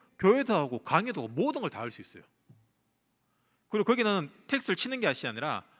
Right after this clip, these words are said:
말로 하거든요. 그러니까 내가 움직이면서 마음대로 내가 말하면 되는 거, 듣고. 그리고 심지어 여기서 전도도 일어나요.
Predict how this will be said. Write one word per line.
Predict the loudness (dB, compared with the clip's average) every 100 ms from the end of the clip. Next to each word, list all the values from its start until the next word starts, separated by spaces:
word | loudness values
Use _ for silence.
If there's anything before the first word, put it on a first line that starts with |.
| _
말로 | 2 2 4
하거든요. | 0 -2 -14 -20 -20 _ _ _ _ _ _ _
그러니까 | 0 2
내가 | 2
움직이면서 | 0 -4 -4 -2 -2
마음대로 | -2 -2 -2 -4
내가 | -2 -2
말하면 | 0 0 -2
되는 | -8 -16
거, | -20
듣고. | -20 -18 -20 -20 _ _ _ _ _ _ _ _ _ _ _ _ _ _ _ _ _ _ _ _
그리고 | -6 -2 -2
심지어 | -2 0 0
여기서 | 0 -2 -4 -2
전도도 | -4 -4 -6
일어나요. | -8 -10 -18